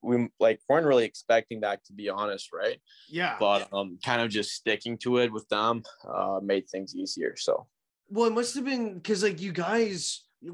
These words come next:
Speaker 2: had, we had the season canceled last year. There was
Speaker 1: Yeah.
Speaker 2: no O H L hockey, which is garbage.
Speaker 1: Yeah.
Speaker 2: Considering that the Q and the Dub found ways to play. And I was, I was even scared that was, that there was gonna be no O H L season, because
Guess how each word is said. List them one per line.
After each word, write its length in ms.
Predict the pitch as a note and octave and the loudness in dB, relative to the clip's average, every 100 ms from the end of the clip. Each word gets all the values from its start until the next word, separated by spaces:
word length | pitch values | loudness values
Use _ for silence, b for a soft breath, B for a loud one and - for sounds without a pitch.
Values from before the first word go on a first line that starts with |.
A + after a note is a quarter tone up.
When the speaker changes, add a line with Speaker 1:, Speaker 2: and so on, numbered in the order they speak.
| F#3 | -8
Speaker 2:
had, 240 | F#3 G#3 | -2 0
we 100 | A3 | 2
had 200 | A3 C#4 | 4 4
the 60 | B3+ | 2
season 300 | - C4+ A#3 | 2 2 0
canceled 440 | F3+ A#3 D#4+ D#4 | 0 0 0 0
last 340 | G#3+ D3+ C3 C3+ | -2 -2 -4 -8
year. 320 | A#2+ E2+ - _ _ | -10 -12 -18 _ _
There 120 | A3 | 0
was 100 | - | 6
Speaker 1:
Yeah. 120 | A#2 | 8
Speaker 2:
no 100 | A2 B3 | 8 6
O 140 | C4+ | 4
H 100 | C4+ | 2
L 120 | A#3 | 0
hockey, 340 | E3+ A#3 C4 G#3 | 2 0 0 -2
which 280 | F#3+ G#3 G#3 | 0 0 -2
is 220 | F#3+ D3+ _ | -8 -10 _
garbage. 920 | E3+ F#3 D#4 E4+ F3+ B2 F#2 F2+ - - b b | -2 2 2 2 -2 -4 -8 -16 -20 -20 b b
Speaker 1:
Yeah. 140 | - G#2 | 0 4
Speaker 2:
Considering 440 | A3+ - D4 C#4+ | 4 4 0 2
that 140 | A#3 A3+ | 2 0
the 60 | |
Q 420 | F3+ - A3 B3 | -4 -4 -2 0
and 260 | G#3 G3 F#3+ | 0 0 0
the 80 | E3+ | -4
Dub 440 | C#3+ F#3 G#3+ D#3+ b b | 0 0 0 -4 b b
found 340 | - F3 E3 D3+ | -2 0 0 0
ways 280 | E3+ G3 | 0 -2
to 100 | - | -4
play. 680 | C3 - C#3 G#3 A#3 G#2+ F#2+ | -8 -8 -4 0 0 -2 -8
And 320 | C3+ C#3 C#3 - b b _ | -6 -4 -6 -10 b b _
I 140 | D#3+ G3+ | 0 2
was, 160 | A3+ | 2
I 180 | G3 A#3+ | 4 4
was 220 | F#4+ F#4+ | 6 6
even 180 | C#4+ A#3+ | 4 0
scared 360 | - G#3 F#3+ F#3 | -2 -2 -2 -2
that 160 | F3+ | -2
was, 240 | F3 D3+ - b | -2 -4 -12 b
that 140 | F#3+ G3 | -2 2
there 80 | F#3+ | 2
was 120 | E3 | 2
gonna 180 | F#3+ E3+ | 0 -2
be 120 | E3+ | -2
no 180 | E3+ E3 | -2 -2
O 160 | D#3+ D#3+ | -2 -4
H 160 | D#3+ | -4
L 80 | D3+ | -6
season, 340 | - C#3 C3 | -6 -6 -6
because 400 | C#3 E3 D#3 C3+ | -6 -4 -4 -8